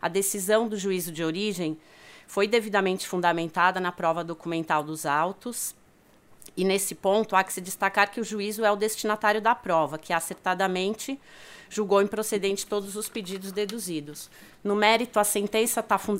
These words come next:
está fundamentada na lícita e legítima possibilidade de repactuação do preço no curso do contrato de prestação continuada.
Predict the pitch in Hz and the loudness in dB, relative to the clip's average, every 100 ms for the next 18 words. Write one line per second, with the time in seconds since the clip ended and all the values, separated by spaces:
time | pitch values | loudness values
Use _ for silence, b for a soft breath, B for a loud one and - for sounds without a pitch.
0 | - 185 - 208 - 208 185 180 180 190 | -2 -2 4 4 4 2 2 2 4 6
1 | 208 185 185 190 196 226 269 240 220 208 | 6 4 2 2 -2 -6 -2 0 2 2
2 | 196 190 - 185 - 208 214 208 208 180 | 0 -4 -2 -2 0 -2 -2 -4 -4 2
3 | 165 196 196 170 180 214 220 233 - 202 | 6 6 4 -4 -2 -2 0 -2 -2 0
4 | 190 - 185 180 - 190 208 208 190 196 | 0 0 -2 -4 -4 2 2 2 -2 -2
5 | 196 226 214 202 208 - 185 185 190 185 | -2 -6 -6 -8 -4 -2 2 2 2 0
6 | - 190 196 196 - 196 196 202 - 214 | -8 -6 -4 -2 0 -2 0 -2 -2 2
7 | 214 156 143 143 | 4 4 2 -8